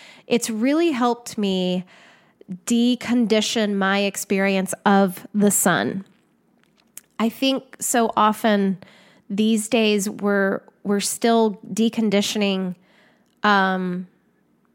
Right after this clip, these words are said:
and we will continue to decondition from, um, capitalism, patriarchy, but it's the part of those things that puts so much emphasis and pressure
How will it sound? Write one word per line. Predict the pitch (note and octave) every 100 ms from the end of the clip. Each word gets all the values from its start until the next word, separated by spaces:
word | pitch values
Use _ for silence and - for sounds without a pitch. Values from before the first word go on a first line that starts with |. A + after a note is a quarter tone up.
| _
and | B3
we | B3 B3
will | G3+ G3 F#3 F#3
continue | A3+ A3 G#3 G3
to | F#3+
decondition | F#3 F#3+ G3+ G3 F#3+ G#3 F#3+
from, | - - G3 G3 G#3+ A3 A3 _ - - _ _
um, | G#3+ G#3 G3+ G3 G3 F#3+ F#3+ - _ _ _ _ _ _
capitalism, | - - A3+ A#3 C#4 C#4+ D4 D4+ D4 D4 C#4+ C#4 C4+
patriarchy, | B3 C4 - D4 C#4 B3+ C4 B3+ C4+ B3+ B3 B3 B3 B3 A#3 A3 - - - _ _ _
but | C4+
it's | B3+ -
the | A#3+
part | - C#4+ D#4 F4
of | D4
those | C#4+ B3+
things | - B3+ A3+ G#3+ G#3
that | G3+ F#3+ F#3+ - -
puts | - B3+ -
so | - - B3
much | D4 D4+ -
emphasis | A#3 G#3+ A#3 A#3 G#3
and | G3 F3+
pressure | - F#3 F#3 - D4+ F4